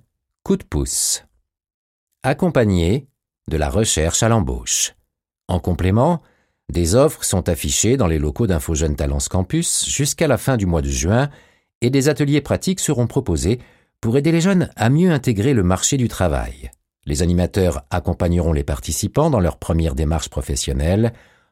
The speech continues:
en leur fournissant des conseils pratiques pour préparer leur recherche d'emploi, rédiger leur C V ou leur lettre de motivation et se démarquer face aux recruteurs. Rendez-vous le samedi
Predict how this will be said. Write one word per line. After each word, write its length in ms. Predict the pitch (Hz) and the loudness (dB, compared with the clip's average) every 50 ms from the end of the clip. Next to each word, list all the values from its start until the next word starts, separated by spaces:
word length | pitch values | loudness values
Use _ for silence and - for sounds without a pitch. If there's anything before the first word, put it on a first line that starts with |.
| _ | _
en 100 | - 82 | -2 0
leur 220 | 92 101 110 - - | 2 2 2 0 -2
fournissant 540 | - - 143 151 160 151 - - 156 131 | -2 0 0 2 2 2 0 0 2 2
des 120 | 110 101 98 | 2 0 0
conseils 360 | - 131 127 - - 90 73 | 0 -2 -2 0 0 -2 -2
pratiques 520 | - - - 78 - - 180 180 - - - - _ _ _ _ _ _ | -2 -2 -4 -4 -2 -2 -4 -4 -4 -10 -20 -20 _ _ _ _ _ _
pour 180 | - 123 117 - | -2 -2 -2 -2
préparer 400 | - - 156 151 160 127 95 87 | -2 -2 -2 0 0 0 2 2
leur 200 | 85 104 123 110 | 2 2 2 2
recherche 400 | 123 131 117 - 143 135 117 98 | 0 -2 0 0 0 0 -2 0
d'emploi, 560 | 85 78 71 - - 78 78 85 87 131 143 - - _ _ _ _ - | -2 -2 -2 -2 -2 0 0 2 2 0 0 -4 -10 _ _ _ _ -10
rédiger 480 | - 60 80 78 69 76 71 69 76 | -6 -4 -4 -2 -2 -2 -2 0 0
leur 160 | 73 80 78 | -2 -2 -2
C 180 | - - 120 117 | -2 0 0 0
V 280 | 110 127 147 165 180 - - _ _ _ _ _ _ _ _ _ | 2 2 2 0 0 -4 -8 _ _ _ _ _ _ _ _ _
ou 140 | - 139 185 | -2 0 2
leur 180 | 156 131 98 82 | 2 2 2 2
lettre 300 | 82 90 82 - - 69 | 2 2 0 -2 -4 -6
de 80 | 60 | -6
motivation 720 | 62 65 65 65 - 67 65 87 98 - - - 156 170 180 - _ _ _ _ _ _ _ _ _ _ | -4 -4 -4 -6 -4 -4 -2 -2 -2 0 0 0 0 0 -2 -4 _ _ _ _ _ _ _ _ _ _
et 260 | - 120 147 156 - - - | 0 0 0 0 -2 -4 -8
se 180 | - - - | -4 -2 0
démarquer 760 | 127 107 101 95 85 73 - - - - 76 76 82 - - _ _ | 0 2 2 2 0 0 -4 -6 -6 -4 -2 -2 -2 -4 -6 _ _
face 360 | - - - 90 90 87 - | -12 -6 -2 0 0 0 0
aux 60 | 151 147 | 0 0
recruteurs. 840 | 156 160 - - 123 92 - - 64 60 - - - _ _ _ _ _ _ _ _ _ _ _ _ _ _ _ - | 0 0 0 -2 -4 -2 -2 -4 -6 -6 -8 -14 -20 _ _ _ _ _ _ _ _ _ _ _ _ _ _ _ -10
Rendez-vous 800 | - - 107 117 113 127 123 113 113 127 139 160 175 180 139 - - | -6 -2 0 0 2 2 2 2 2 2 2 2 2 0 -2 -2 0
le 160 | 107 117 131 | 0 0 2
samedi 580 | 123 - 123 101 98 85 69 73 80 78 69 | 2 2 2 2 2 0 0 0 -2 -2 -2